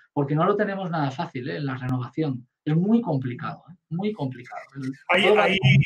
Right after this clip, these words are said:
Speaker 2: sí, el problema es que hay, hay varios condicionantes que, que vemos, no solamente los padres y, y el tema de que, mira, yo, por ejemplo, soy de esa,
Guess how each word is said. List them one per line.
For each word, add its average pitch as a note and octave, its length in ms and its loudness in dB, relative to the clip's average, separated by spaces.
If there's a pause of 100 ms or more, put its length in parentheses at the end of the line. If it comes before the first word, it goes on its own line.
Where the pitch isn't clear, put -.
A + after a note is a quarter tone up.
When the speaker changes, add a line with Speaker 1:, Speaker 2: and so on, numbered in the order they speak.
(500)
Speaker 2:
sí, F#3 380 0
el D3 140 -2
problema F3+ 340 4
es G3 100 0
que F3 200 2
hay, F3+ 540 2
hay F3+ 180 2
varios E3 540 4
condicionantes D3+ 960 -2
que, B2+ 260 -10
que B2+ 140 -8
vemos, D3+ 340 0
no D3+ 80 -4
solamente E3 380 2
los C#3 160 -2
padres D#3 960 4
y, C3 280 -12
y B2 80 -6
el A#2+ 140 -6
tema D3+ 260 -4
de D3 160 -6
que, B2 120 -14
mira, D3 140 -2
yo, D3+ 120 2
por D#3 140 4
ejemplo, E3 480 2 (480)
soy E3 260 4
de D#3 140 6
esa, D#3+ 400 0